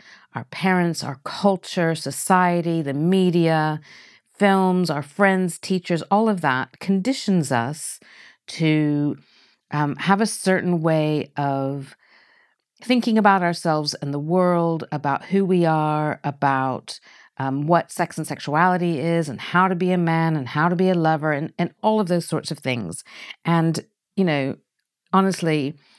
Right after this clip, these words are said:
the whole world is pretty dysfunctional around sex and sexuality and how to be a man and all that sort of thing. So you pick all this stuff up, and then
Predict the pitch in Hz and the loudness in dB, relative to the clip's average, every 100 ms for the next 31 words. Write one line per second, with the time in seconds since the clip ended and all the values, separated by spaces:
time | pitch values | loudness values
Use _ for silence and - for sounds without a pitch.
0 | _ 160 - 202 180 170 160 147 - 185 | _ -6 0 0 2 0 -2 -6 -4 -4
1 | 160 - 160 - - 135 131 - 147 143 | -4 -4 -4 -4 -8 -6 -6 -4 -2 0
2 | 147 143 147 147 - - - 156 - 147 | 0 -2 -6 -10 -20 -20 -6 -6 -6 -8
3 | 139 117 - 143 139 135 135 131 - 123 | -8 -8 -4 -2 -2 -2 -4 -4 -6 -6
4 | - 151 139 139 139 131 131 127 104 - | -2 0 0 -2 -2 -2 -2 -4 -4 0
5 | 156 147 - - 139 - 139 117 104 143 | 0 0 -6 -10 -12 -8 -6 -6 -6 -6
6 | 131 254 240 226 202 185 - 165 247 240 | -4 -4 0 0 0 -4 -6 -2 0 2
7 | 139 - _ _ - - - _ _ 160 | 0 -4 _ _ -20 -20 -20 _ _ -4
8 | 160 160 175 170 170 | -2 0 2 2 0